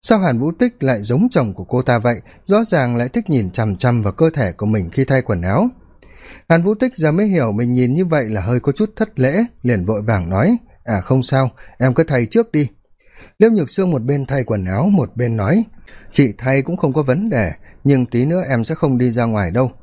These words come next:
Em đề nghị chị vẫn là thừa dịp em còn chưa thay xong quần áo thì thay luôn đi." Ý tứ này phi thường rõ ràng, là mình thay quần áo, chị ta đứng một bên nhìn chằm chằm.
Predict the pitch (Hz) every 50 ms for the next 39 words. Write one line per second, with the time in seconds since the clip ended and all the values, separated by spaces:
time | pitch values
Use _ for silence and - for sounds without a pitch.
0 | - - - 165 180 185 170 151 123 113 117 123 110 113 - - 127 104 104 110
1 | 113 135 185 220 214 160 107 92 - 104 98 90 104 101 - - - 123 127 117
2 | - 98 82 - - 131 127 - 131 123 - - 135 127 - 113 98 80 85 95
3 | 95 131 202 202 - 98 - - 120 127 127 131 143 143 139 131 143 139 131 -
4 | - - - - _ _ _ _ _ _ - 160 170 180 240 240 233 214 160 139
5 | 131 - - 208 202 190 180 156 131 123 117 147 190 226 202 175 147 135 127 113
6 | - - _ _ - 143 151 147 147 151 147 147 147 135 - 202 208 202 - 139
7 | 123 117 113 110 135 202 240 233 - 143 113 - 123 120 117 143 196 220 160 98
8 | - 110 127 123 123 127 120 104 90 - - 113 101 87 - - 120 110 95